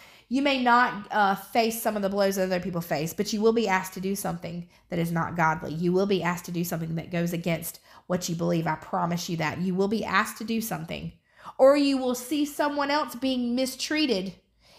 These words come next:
and you will have to watch it. And in that moment, you are going to have to decide, am I gonna justify it,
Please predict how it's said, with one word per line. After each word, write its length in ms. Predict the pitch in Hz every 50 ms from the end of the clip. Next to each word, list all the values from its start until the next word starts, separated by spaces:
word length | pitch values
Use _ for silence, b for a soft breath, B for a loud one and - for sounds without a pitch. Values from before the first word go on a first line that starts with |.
| b b b
and 140 | 262 254
you 240 | 240 233 247 294 349
will 120 | 359 359 320
have 240 | 277 311 302 302 302
to 80 | 320
watch 380 | 294 269 277 285 330 339 - -
it. 80 | 196 226
And 140 | 202 233
in 140 | 254 269 294
that 220 | 320 320 311 269 285
moment, 420 | 311 339 370 320 247 220 190 -
you 200 | 202 226 254 269
are 100 | 277 269
going 280 | 262 269 262 254 262 254
to 80 | 247
have 240 | 247 262 254 254 247
to 80 | - 254
decide, 500 | 247 247 240 - 277 277 240 202 185 190
am 140 | 180 202
I 100 | 202 202
gonna 220 | 196 208 185 180 180
justify 840 | 185 - - 214 220 220 226 - 277 - 262 262 269 294 311 339
it, 180 | 359 - -